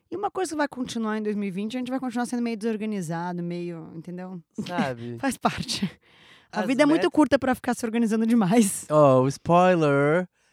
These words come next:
Speaker 2: é que o primeiro episódio é sobre metas pra dois mil e vinte.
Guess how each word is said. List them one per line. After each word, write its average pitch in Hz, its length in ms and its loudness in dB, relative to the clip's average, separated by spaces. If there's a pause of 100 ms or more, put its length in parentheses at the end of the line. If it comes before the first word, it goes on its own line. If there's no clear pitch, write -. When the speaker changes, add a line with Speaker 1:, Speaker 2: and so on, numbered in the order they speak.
(120)
Speaker 2:
é 143 140 -6
que - 140 -4
o - 20 -4
primeiro 143 340 0
episódio 139 360 -6
é 139 40 -6
sobre 175 220 -8
metas 135 460 -4
pra 120 120 -8
dois 110 200 -12
mil 117 100 -6
e 113 60 -6
vinte. 110 580 -14